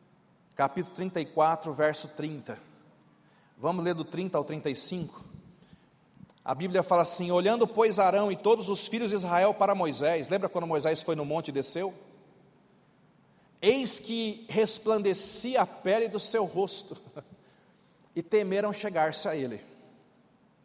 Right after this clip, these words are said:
Assim que Moisés acabou de falar com eles,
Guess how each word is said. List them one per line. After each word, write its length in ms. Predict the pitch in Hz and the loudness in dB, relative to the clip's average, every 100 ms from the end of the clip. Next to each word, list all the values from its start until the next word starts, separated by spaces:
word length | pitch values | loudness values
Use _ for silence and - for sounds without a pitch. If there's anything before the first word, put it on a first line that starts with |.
| _ - - - | _ -20 0 6
Assim 360 | 196 - 330 | 8 6 4
que 100 | - | -2
Moisés 460 | 277 240 220 247 240 | 2 4 6 6 6
acabou 380 | 240 208 190 254 | 4 4 6 4
de 100 | 269 | 4
falar 360 | 233 220 214 | 6 8 8
com 200 | 220 185 | 4 0
eles, 440 | 214 226 175 - | 0 -2 -4 -4